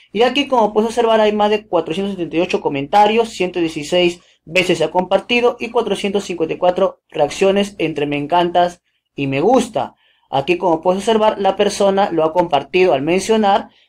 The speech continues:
que hay que compartirlo. La persona le ha dado like a la página de Facebook y ha comentado hola, y esto ha realizado que la publicación en este grupo, como puedes aquí observar,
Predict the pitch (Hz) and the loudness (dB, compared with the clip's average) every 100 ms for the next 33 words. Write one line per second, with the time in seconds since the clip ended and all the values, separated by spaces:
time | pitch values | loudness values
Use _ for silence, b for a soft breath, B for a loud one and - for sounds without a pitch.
0 | _ - 156 156 139 131 - 214 247 240 | _ 0 2 2 0 -2 -2 0 2 2
1 | 254 269 B B B - 143 147 139 165 | 2 0 B B B -4 -2 0 -2 0
2 | 160 165 160 151 156 147 151 165 165 143 | 0 2 2 2 4 2 2 0 -2 -4
3 | 131 131 151 151 131 131 226 233 247 269 | -4 -4 -4 -4 -4 -2 0 2 0 -4
4 | B B B B B _ _ 240 277 269 | B B B B B _ _ 0 2 2
5 | 220 196 202 208 214 233 262 233 202 214 | 0 2 4 4 6 4 4 2 2 2
6 | 220 - 233 202 196 214 233 233 226 226 | 2 0 2 2 2 2 0 2 2 2
7 | 226 220 220 220 214 220 220 226 220 220 | 2 0 2 0 0 -2 0 2 2 0
8 | B B - 165 190 226 220 226 214 247 | B B -2 0 2 2 2 2 2 0
9 | - _ 156 147 147 185 165 185 - 240 | 0 _ 0 0 2 0 0 -2 0 2
10 | 226 226 | 4 2